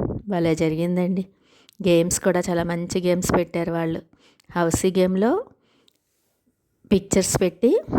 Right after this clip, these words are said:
కార్తీక మాసం అని, అలాగే వనభోజనాలని అలా పిక్స్ పెట్టి, వాటికి హౌసీ టికెట్స్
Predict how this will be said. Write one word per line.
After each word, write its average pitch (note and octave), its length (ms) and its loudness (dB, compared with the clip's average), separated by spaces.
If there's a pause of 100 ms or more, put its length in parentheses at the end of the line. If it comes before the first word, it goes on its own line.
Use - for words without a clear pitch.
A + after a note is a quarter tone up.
(800)
కార్తీక F3 500 -6
మాసం F3+ 380 -2
అని, F3+ 240 2 (260)
అలాగే F3+ 320 0
వనభోజనాలని F3+ 1000 0 (560)
అలా E3+ 200 2
పిక్స్ - 400 -2
పెట్టి, F3+ 300 2 (640)
వాటికి F3+ 480 0
హౌసీ F3+ 300 0
టికెట్స్ E3 480 -6